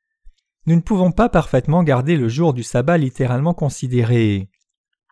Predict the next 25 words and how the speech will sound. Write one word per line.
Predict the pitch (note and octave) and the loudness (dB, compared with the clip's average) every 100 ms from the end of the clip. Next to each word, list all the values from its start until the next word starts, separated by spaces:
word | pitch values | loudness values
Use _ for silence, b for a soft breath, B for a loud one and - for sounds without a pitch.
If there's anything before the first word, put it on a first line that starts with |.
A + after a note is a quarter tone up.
| _ - - | _ -20 -14
Cependant, | - C#3 A#2 G#2 A#2+ D3+ b b b b b b - | -4 -2 0 0 0 0 b b b b b b -2
nous | B2+ | -2
sommes | - A2+ A2 | 2 0 2
en | G#2 | 2
mesure | A2 B2 F3 C3+ | 2 2 0 2
de | |
le | G#2 | 0
garder | G#2 A2+ A2+ D#3 | 2 0 0 -2
spirituellement | - C#3+ C3 A#2 B2+ G#2 G#2+ C#3+ E3 b b b - | -2 -2 -2 -4 0 0 2 2 2 b b b -4
dans | C#3 | 0
l'évangile | D3 C#3+ D3 D#3+ F#3 | 2 2 2 2 2
de | D3 | 2
l'eau | B2 A#2+ | 2 2
et | A2+ | 2
de | A#2 | 0
l'esprit. | A2+ - - C#3 A#2+ G#2 - _ _ _ _ _ _ _ _ | 0 -2 -2 0 -2 -6 -14 _ _ _ _ _ _ _ _
En | B2 G#2+ | -4 -2
Corée, | G#2+ G2+ C#3 E3 - _ _ _ | 0 2 2 2 -4 _ _ _
en | A#2 A2 | -4 -2
particulier | A2+ - A#2+ - C3+ E3+ | -2 -4 -10 -6 0 2
dans | A#2+ | 2
la | G#2+ | 0
province | - B2 C3+ D3 | 0 -2 2 0
de | A2 G2+ | 0 -2
Gangwon, | A2+ A#2+ C#3+ D#3+ E3 | 0 0 2 2 0